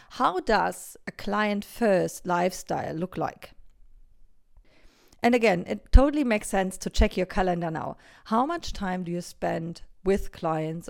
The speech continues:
or with client-related work? And in this stage of leadership, most of your time should be allocated towards those tasks. And that could be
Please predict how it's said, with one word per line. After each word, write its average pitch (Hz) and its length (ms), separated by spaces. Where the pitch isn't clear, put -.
or 160 120
with 156 200
client-related 170 1000
work? - 340
And 208 180
in 220 120
this 285 180
stage 262 320
of - 120
leadership, 226 600
most 214 540
of - 220
your 208 80
time 185 380
should 208 260
be 196 220
allocated 190 720
towards 165 480
those 156 320
tasks. - 560
And 196 140
that 214 140
could 247 240
be 196 400